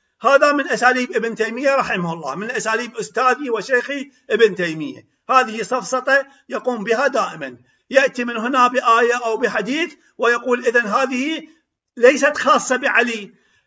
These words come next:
إذا هذه فضيلة فهي فضيلة لكل المؤمنين"، وانتهى الأمر.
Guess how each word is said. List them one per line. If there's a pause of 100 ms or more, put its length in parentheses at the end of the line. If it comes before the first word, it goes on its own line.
(120)
إذا
هذه
فضيلة
فهي
فضيلة
لكل
المؤمنين"،
وانتهى
الأمر.